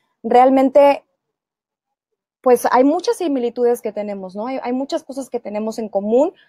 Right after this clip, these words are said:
los chinos y, y los latinos. Esa parte de la familia, esa parte de las relaciones personales, hay que aprovechar que ta-, pa-, también para nosotros es importante,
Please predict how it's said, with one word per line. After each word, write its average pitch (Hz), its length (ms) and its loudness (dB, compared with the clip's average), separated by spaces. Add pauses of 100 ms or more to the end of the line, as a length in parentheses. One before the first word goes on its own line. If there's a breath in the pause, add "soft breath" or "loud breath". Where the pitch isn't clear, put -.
(160 soft breath)
los 220 160 0
chinos 233 360 0
y, 240 100 -2
y 214 80 -4
los 190 160 -2
latinos. 226 460 0 (100)
Esa 269 240 0
parte 269 400 2
de 240 140 4
la 208 160 0
familia, 247 640 0
esa 240 240 0
parte 247 260 -2
de 220 100 -2
las 196 120 -4
relaciones 196 480 -6
personales, 214 760 -4 (520)
hay 254 120 4
que 339 60 4
aprovechar 254 640 4 (400)
que 214 280 2 (140)
ta-, 214 120 2
pa-, 208 200 0
también 247 240 -2
para 285 200 -2
nosotros 240 360 -6
es 226 100 -6
importante, 208 720 -4